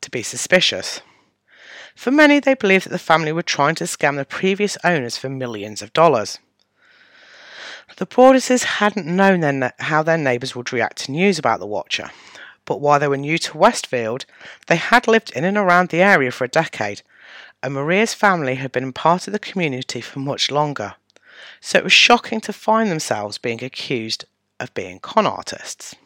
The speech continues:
To Derek, it seemed that some in Westfield preferred the conspiracy theory to considering whether their town might be home to a menace. "There's a natural tendency to say, 'I've lived here for thirty-five years,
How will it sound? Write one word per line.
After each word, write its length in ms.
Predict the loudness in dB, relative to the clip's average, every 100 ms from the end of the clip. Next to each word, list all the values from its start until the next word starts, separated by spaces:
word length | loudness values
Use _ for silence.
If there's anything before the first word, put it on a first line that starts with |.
| _ _ _ _ _ -20 -20 -20 -20 -20 -20 -20 -16 -14 -14 -4
To 100 | -2
Derek, 440 | 6 8 10 8 4
it 120 | -4
seemed 520 | 0 4 6 4 0 -6 -10 -10
that 140 | -6
some 240 | -2 0 0
in 120 | 4
Westfield 480 | 4 2 0 0 0
preferred 380 | -6 -4 -2 -2
the 60 |
conspiracy 640 | -8 -8 0 4 4 2 -4
theory 500 | -4 -4 -4 -6 -6
to 100 | -10
considering 580 | -8 -8 -6 -4 -6 -6
whether 240 | -6 -6 -2
their 160 | -2
town 600 | -2 -6 -4 -2 -2 -6 -10
might 320 | -10 -8 -8
be 80 | -10
home 280 | -10 -10 -10
to 140 | -12
a 40 | -2
menace. 500 | 0 0 -4 -12 -14 _ _ _ _ _ _ _ _ _ _ -20 -20 -20 -20 -20 -20 -6
"There's 180 | -2 0
a 40 | 2
natural 440 | 2 0 0 -2
tendency 600 | 0 0 0 -2 -4 -6
to 100 | -4
say, 300 | -2 0 0
'I've 240 | -2 -2
lived 220 | 0 -2 0
here 160 | -2
for 120 | -2
thirty-five 720 | -2 0 0 0 2 2 2
years, 320 | -2 -2 -4